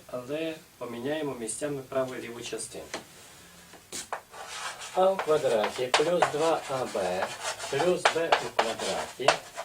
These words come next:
дорівнює А плюс Б у квадраті.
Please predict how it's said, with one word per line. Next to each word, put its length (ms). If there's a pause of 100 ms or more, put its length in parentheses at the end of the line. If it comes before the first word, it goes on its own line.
(280)
дорівнює 580 (640)
А 420 (120)
плюс 300 (240)
Б 60 (880)
у 60 (160)
квадраті. 560